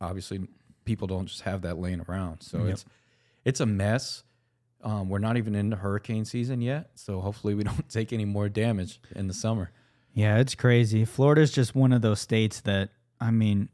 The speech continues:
Speaker 2: yeah, it's not even hurricane season, and we got the biggest rainfall ever, so
Speaker 1: Yeah.
Speaker 2: that's,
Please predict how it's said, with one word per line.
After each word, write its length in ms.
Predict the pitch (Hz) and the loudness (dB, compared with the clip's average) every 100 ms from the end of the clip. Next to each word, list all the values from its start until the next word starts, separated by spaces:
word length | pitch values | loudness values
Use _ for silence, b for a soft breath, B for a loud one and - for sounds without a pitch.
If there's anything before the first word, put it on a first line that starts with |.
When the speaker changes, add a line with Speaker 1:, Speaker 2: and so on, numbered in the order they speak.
| - | -6
Speaker 2:
yeah, 180 | 117 | -2
it's 140 | 101 - | -2 0
not 140 | 139 | 0
even 180 | 139 107 | 2 0
hurricane 460 | 101 123 - 110 110 | -2 -4 -6 -10 -10
season, 400 | 117 117 123 110 | -8 -8 -6 -6
and 140 | 113 | -4
we 100 | 107 | -2
got 200 | 104 101 | -2 -2
the 80 | 104 | -4
biggest 360 | 113 107 104 - | 0 0 0 -2
rainfall 560 | 110 113 113 110 113 - | -2 -2 -2 -4 -4 -4
ever, 260 | 110 104 | -2 -2
so 380 | 104 - 113 107 - _ _ _ _ - | -4 -4 -4 -4 -6 _ _ _ _ -6
Speaker 1:
Yeah. 160 | 90 | -2
Speaker 2:
that's, 340 | 90 - - | -2 -4 -12